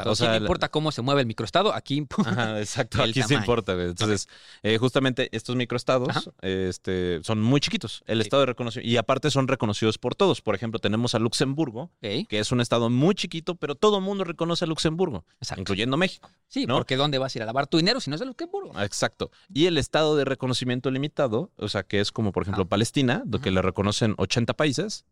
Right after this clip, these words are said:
Speaker 2: ochenta y cuatro países, me parece,
Speaker 1: Sí.
Speaker 2: reconocen a Palestina, pero, o sea, todavía le hace faltan otros treinta países que lo recon-, cuarenta y tantos países para que lo reconozcan como un país legítimo.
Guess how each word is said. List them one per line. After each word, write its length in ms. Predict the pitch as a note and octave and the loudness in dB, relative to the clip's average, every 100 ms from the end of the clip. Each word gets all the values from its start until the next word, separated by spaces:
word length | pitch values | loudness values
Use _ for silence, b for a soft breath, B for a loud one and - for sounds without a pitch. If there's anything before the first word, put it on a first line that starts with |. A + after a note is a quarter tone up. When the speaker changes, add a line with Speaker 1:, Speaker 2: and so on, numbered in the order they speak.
| - | -14
Speaker 2:
ochenta 260 | - G2 | -8 -4
y 60 | G2 | 0
cuatro 200 | B2+ C3 | 0 0
países, 280 | A#2+ B2 B2 | -2 -2 -8
me 100 | A#2+ | -6
parece, 200 | B2 D#3+ | -4 -2
Speaker 1:
Sí. 60 | - | 0
Speaker 2:
reconocen 360 | G2 G#2+ B2+ | 0 0 0
a 60 | A2 | 0
Palestina, 460 | B2 B2 C#3 C#3 - B B B B - | 0 0 0 0 -4 B B B B 0
pero, 500 | F#3 D#3 D#3+ C4 - - | 4 6 4 2 -4 -8
o 80 | G#2+ | -4
sea, 140 | F#2+ F#2 | -2 0
todavía 260 | A2 A2+ | 4 4
le 100 | G#2 | 4
hace 180 | G2 G2+ | 2 0
faltan 360 | G#2 G2+ G#2+ G2+ | 0 2 2 2
otros 420 | - G#2 F2 - _ _ _ _ - | 2 2 2 -4 _ _ _ _ -4
treinta 280 | B2 B2 C3 | -2 0 0
países 300 | G#2 G#2 - | 0 0 -2
que 80 | |
lo 80 | G2 | -2
recon-, 360 | F#2 F#2+ G2 F2+ F#2 | -4 -6 -10 -10 -6
cuarenta 320 | - G#2+ G2+ | -2 0 0
y 60 | G#2 | 0
tantos 240 | C3 C3 | 0 -2
países 240 | - A#2 A#2 | 0 0 0
para 160 | F#2+ | -4
que 80 | - | 0
lo 100 | F2+ | 0
reconozcan 460 | F2+ F#2+ F#2+ - A2 | 2 2 0 0 0
como 240 | F2 F2+ | 2 2
un 100 | F2+ | 2
país 260 | F2+ F2+ F2+ | 2 0 0
legítimo. 380 | E2+ - - | -2 -4 -12